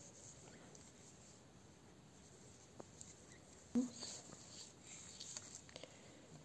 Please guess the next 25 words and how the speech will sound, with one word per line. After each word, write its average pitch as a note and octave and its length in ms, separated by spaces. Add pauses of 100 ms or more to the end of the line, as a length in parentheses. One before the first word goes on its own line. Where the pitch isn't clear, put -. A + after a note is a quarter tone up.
(500)
Nuestro - 500
último F#3+ 540 (120)
medio - 320
punto - 580 (100)
ya. - 1300
Ahora, F#3+ 460 (220)
este, F3+ 720
ya F3 140
cortamos A#3+ 760 (760)
y F#3+ 40
dejamos F#3+ 540
hebra A3 260
para G3+ 240
ocultar, A3 560 (400)
para - 100
que G#3+ 100
no F#3+ 100
se G3+ 140
nos G3 200
vaya F#3+ 260
a F#3+ 40
ir F#3+ 280 (380)
nuestro F3 320
tejido, - 380 (180)
¿sí? - 260